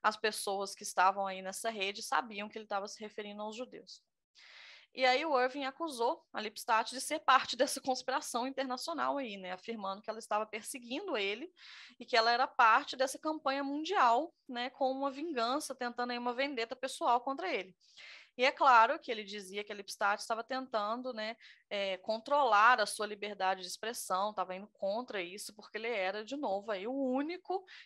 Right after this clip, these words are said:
que tinha a coragem de dizer a verdade sobre Hitler e sobre o Holocausto, né? A conspiração mundial judaica estava fazendo de tudo para impedir ele de dizer a verdade. E é importante a gente mencionar aqui, né, que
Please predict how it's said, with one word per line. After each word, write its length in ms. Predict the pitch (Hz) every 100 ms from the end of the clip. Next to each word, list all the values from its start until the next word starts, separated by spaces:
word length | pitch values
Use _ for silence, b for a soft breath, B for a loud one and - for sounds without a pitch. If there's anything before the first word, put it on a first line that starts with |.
| -
que 140 | 392
tinha 260 | - 277 269
a 40 |
coragem 440 | - 247 220 240
de 80 | 240
dizer 300 | 254 254 240
a 20 |
verdade 460 | 247 269 233 214 220
sobre 240 | 240 240
Hitler 320 | 220 208 240 226
e 40 |
sobre 280 | - 214 233
o 20 |
Holocausto, 560 | 254 262 190 165 - 175
né? 140 | 185
A 60 | 185
conspiração 720 | 190 - 202 202 - 202 240 B B B
mundial 420 | 208 226 240 196
judaica 460 | 202 240 202 190 226
estava 240 | 220 214
fazendo 320 | 214 214 214 220
de 100 | 302 _
tudo 320 | - 285 311
para 160 | 285 269
impedir 420 | 277 294 226 240
ele 300 | 202 202 226
de 260 | 202 208 226 B B B -
dizer 300 | 240 226 220
a 60 |
verdade. 600 | 233 269 190 180 165 - - _
E 80 | 185
é 80 | 185
importante 640 | 196 208 233 - 202 262 254
a 40 |
gente 200 | 214 208
mencionar 420 | 196 - 247 214
aqui, 300 | 226 - 254
né, 160 | 247 220
que 260 | - 214